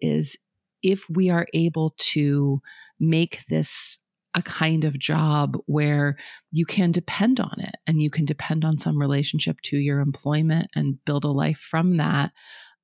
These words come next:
there's no reason that should be only for us. That should be for everybody. You know, all of the jobs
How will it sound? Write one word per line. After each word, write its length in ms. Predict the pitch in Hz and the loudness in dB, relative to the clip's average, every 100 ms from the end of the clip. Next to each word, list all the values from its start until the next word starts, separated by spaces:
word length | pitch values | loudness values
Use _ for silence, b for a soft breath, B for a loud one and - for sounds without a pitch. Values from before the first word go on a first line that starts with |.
| _ _ _ _ _ _ - | _ _ _ _ _ _ -2
there's 260 | 170 220 | 2 4
no 160 | 226 294 | 4 4
reason 380 | 254 311 294 208 | 4 4 4 4
that 220 | 170 - | 4 0
should 240 | - 170 | -2 -2
be 200 | 160 175 | 2 2
only 360 | - 156 185 175 | 2 2 4 2
for 220 | - 175 | 0 -2
us. 220 | - 226 - | 0 0 0
That 120 | 160 | -2
should 140 | 208 | 0
be 80 | 214 | 0
for 160 | 226 - | -2 -4
everybody. 640 | 294 294 202 - - - _ _ _ _ _ | -2 0 0 -2 -12 -16 _ _ _ _ _
You 100 | 160 | 0
know, 340 | 147 139 151 - _ _ - | 2 2 2 0 _ _ -2
all 640 | 165 190 190 196 190 - _ _ _ - | 2 2 2 2 0 -4 _ _ _ -2
of 160 | 147 | 0
the 100 | 160 | 0
jobs 600 | 156 151 143 147 143 135 | 0 2 2 2 0 -2